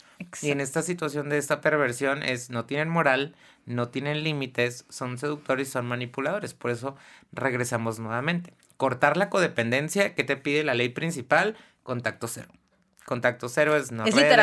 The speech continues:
Speaker 1: redes, no
Speaker 2: matarte,
Speaker 1: teléfono.
Speaker 2: matar esa parte de ti que quiere
Speaker 1: Borrarlo,
Speaker 2: estar
Speaker 1: y es,
Speaker 2: ahí.
Speaker 1: es generarte un dolor con intención, les digo a mis pacientes. El hecho de que pongas el límite tan claro y tan verdadero, lo que va a hacer es, pum, o sea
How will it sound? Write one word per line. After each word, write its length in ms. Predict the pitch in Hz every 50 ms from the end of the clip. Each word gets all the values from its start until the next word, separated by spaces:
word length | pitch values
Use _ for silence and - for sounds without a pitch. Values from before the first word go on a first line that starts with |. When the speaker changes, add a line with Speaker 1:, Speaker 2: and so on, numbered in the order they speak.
| 208
Speaker 1:
redes, 20 | 233
no 80 | 254 247
Speaker 2:
matarte, 220 | 262 262 262 262
Speaker 1:
teléfono. 340 | 262 269 269 269 - - 226
Speaker 2:
matar 320 | 226 220 - - 226 220
esa 220 | 247 269 277 285 269
parte 320 | - 262 254 262 285 285
de 120 | 269 226
ti 460 | 185 175 - 226 240 285 392 277 175 -
que 80 | 113
quiere 60 | 123
Speaker 1:
Borrarlo, 380 | 135 139 139 156 208 - - 220
Speaker 2:
estar 160 | 170 - 196 -
Speaker 1:
y 20 |
es, 140 | - - 370 -
Speaker 2:
ahí. 100 | 165 -
Speaker 1:
es 140 | 160 143 -
generarte 520 | - 190 185 185 170 151 147 143 139 165
un 140 | 160 160 156
dolor 280 | 165 160 151 156 151 143
con 160 | 165 160 165
intención, 480 | 165 156 - 131 123 120 123 131 131
les 120 | 131 127 117
digo 140 | 120 120 123
a 20 |
mis 160 | 123 127 123
pacientes. 520 | - - 120 - 131 127 - - - - -
El 120 | - 127 131 139
hecho 160 | 135 - 185
de 40 | 180
que 100 | 170 151
pongas 260 | - 131 139 143 143
el 220 | 151 139 123 123 123
límite 400 | 139 147 147 151 - - 117 -
tan 240 | - 110 110 113
claro 460 | 107 - 139 131 139 135 135 127 117 113
y 60 | 110
tan 220 | - - 110 107
verdadero, 580 | 110 101 104 110 107 107 120 135 147 185 208 - - - - - - - _ _ _ _ _ -
lo 320 | - 131 131 135 143 135 135
que 140 | - 123
va 100 | 120 120
a 40 | 120
hacer 500 | 117 - - 151 139 131 127 127 - - -
es, 540 | - 120 117 113 110 113 - - - - _ _ _ _ _
pum, 340 | - 180 208 202 165 131 120
o 80 | 117 113
sea 400 | 120 127 120 117 110 - -